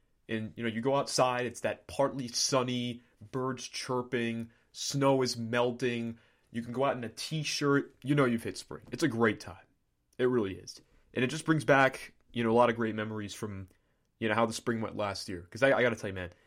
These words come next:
spring last year was inc-, was, was, was a hell of a lot of fun.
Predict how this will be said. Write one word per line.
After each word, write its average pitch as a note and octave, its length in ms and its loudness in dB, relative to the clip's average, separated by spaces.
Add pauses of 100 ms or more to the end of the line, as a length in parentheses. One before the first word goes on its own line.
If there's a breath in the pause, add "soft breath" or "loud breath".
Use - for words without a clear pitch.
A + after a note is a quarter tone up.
(120)
spring D3 340 4
last B2+ 320 4
year B2 320 4 (1120)
was A2+ 200 -4
inc-, A2+ 380 -6
was, A2 180 -10
was, A2+ 220 -8
was A#2 120 -6
a A2+ 40 -4
hell A2 120 2
of G#2+ 60 -2
a A2 40 -2
lot G2+ 100 0
of G2+ 80 -8
fun. F#2 180 -6